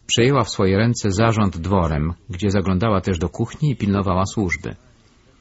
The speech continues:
U cesarza potrafiła upominać się o wszystko, co jej się z domu należało.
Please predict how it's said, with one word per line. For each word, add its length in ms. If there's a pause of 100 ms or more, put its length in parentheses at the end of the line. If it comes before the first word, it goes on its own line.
(300)
U 80
cesarza 420
potrafiła 480
upominać 500
się 120
o 60
wszystko, 460
co 180
jej 180
się 140
z 60
domu 220
należało. 600